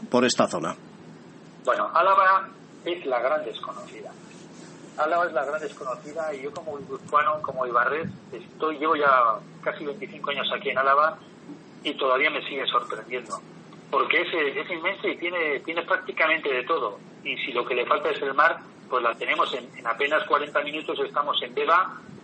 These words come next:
Speaker 2: o en casi una hora estamos en territorio vizcaíno, o sea que no hay problema. Yo os voy a recomendar en este caso hacer una ruta por el va-, antiguo ferrocarril vasco, vascongado,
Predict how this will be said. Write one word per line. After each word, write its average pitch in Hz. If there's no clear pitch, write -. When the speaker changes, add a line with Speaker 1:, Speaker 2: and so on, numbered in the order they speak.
Speaker 2:
o 120
en 120
casi 147
una 139
hora 151
estamos 131
en 135
territorio 117
vizcaíno, 113
o -
sea -
que 123
no 127
hay 131
problema. 110
Yo 170
os 214
voy 240
a 214
recomendar 185
en 170
este 170
caso 180
hacer 190
una 175
ruta 190
por 139
el 127
va-, -
antiguo 160
ferrocarril 139
vasco, 110
vascongado, 120